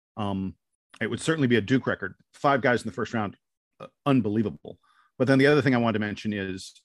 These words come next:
about Trevor Keels. We will always, always, always have November ninth against Kentucky. Uh, the very first game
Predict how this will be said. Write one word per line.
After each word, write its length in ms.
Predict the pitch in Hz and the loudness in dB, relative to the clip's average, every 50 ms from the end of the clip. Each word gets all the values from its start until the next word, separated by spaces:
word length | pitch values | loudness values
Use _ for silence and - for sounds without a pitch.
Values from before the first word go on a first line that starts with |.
| _ _ - | _ _ -4
about 180 | 113 113 107 | -2 -2 -2
Trevor 220 | - - 120 104 104 | 0 -2 -4 -4 -2
Keels. 380 | - - 123 104 95 - - - _ _ _ _ _ _ - | -2 0 0 0 0 -4 -10 -18 _ _ _ _ _ _ 0
We 80 | 131 | 4
will 140 | 139 143 131 | 4 4 4
always, 480 | - 123 131 139 151 151 147 147 123 - | 4 2 2 4 4 4 4 2 2 0
always, 380 | - 120 120 127 127 120 113 | -2 -2 0 2 0 0 -2
always 560 | - 110 113 117 113 113 117 113 110 110 - | -2 -2 -2 0 0 0 0 0 -2 -2 -4
have 420 | - - 107 107 101 95 98 92 - - _ _ _ _ | -2 -2 0 0 0 -2 -4 -6 -8 -16 _ _ _ _
November 440 | - 101 101 101 107 120 123 123 131 | -8 -6 -4 -2 0 0 2 2 2
ninth 400 | 123 110 101 92 98 - - - _ - _ _ _ _ _ _ _ _ _ _ _ _ _ _ _ _ - | 2 2 0 -2 -6 -8 -14 -20 _ -20 _ _ _ _ _ _ _ _ _ _ _ _ _ _ _ _ -4
against 300 | 107 110 107 98 - - | -2 -2 0 -2 -2 -6
Kentucky. 400 | 117 101 - - 80 - _ _ _ _ _ _ _ _ _ _ _ _ _ _ _ _ _ _ - | -8 -6 -6 -8 -10 -10 _ _ _ _ _ _ _ _ _ _ _ _ _ _ _ _ _ _ -10
Uh, 100 | 95 - - | -10 -10 -8
the 80 | 110 107 | -6 0
very 240 | 104 123 127 135 | 2 4 4 4
first 340 | 123 - - 131 139 135 - | 2 2 2 0 0 0 0
game 400 | - 131 117 110 110 107 107 101 | 0 0 0 2 0 -2 -4 -4